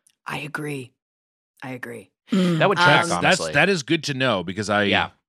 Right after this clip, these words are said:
Speaker 4: well, we'll get into it.
Speaker 1: We'll get
Speaker 4: But
Speaker 1: into it,
Speaker 2: Yeah.
Speaker 1: yeah.
Speaker 2: And, like,
Speaker 4: My,
Speaker 2: they're
Speaker 4: my, my
Speaker 2: basic things, like, you can't get mashed potatoes as a side up here.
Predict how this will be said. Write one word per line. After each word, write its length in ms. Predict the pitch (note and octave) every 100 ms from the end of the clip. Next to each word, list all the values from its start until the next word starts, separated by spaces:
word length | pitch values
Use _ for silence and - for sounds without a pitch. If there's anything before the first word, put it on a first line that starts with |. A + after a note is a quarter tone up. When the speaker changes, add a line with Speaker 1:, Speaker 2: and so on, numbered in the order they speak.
| _
Speaker 4:
well, 160 | A2 B2
we'll 120 | B2+
get 140 | A#2+ G#2
into 280 | E2+ D#2+
it. 120 | C#2 F3+
Speaker 1:
We'll 140 | G#3+
get 120 | G#3
Speaker 4:
But 80 | G3
Speaker 1:
into 160 | E3+ D#3
it, 120 | D3
Speaker 2:
Yeah. 100 | G3+
Speaker 1:
yeah. 160 | D#3 F#3+
Speaker 2:
And, 180 | B3
like, 140 | B3+ B3
Speaker 4:
My, 120 | F3+
Speaker 2:
they're 120 | C4+
Speaker 4:
my, 120 | - -
my 140 | D#3+
Speaker 2:
basic 460 | D#3+ B3+ D#4+ D#4+ -
things, 280 | A#3+ A3 G#3+
like, 140 | A3+
you 100 | B3
can't 280 | C4 C#4 C4
get 200 | A#3 A3+
mashed 280 | G3+ G3+ -
potatoes 520 | - G#3 A3 G3+ E3+
as 180 | F3+ E3+
a 80 | E3
side 340 | - A#3 F#3
up 140 | C3+ -
here. 240 | - -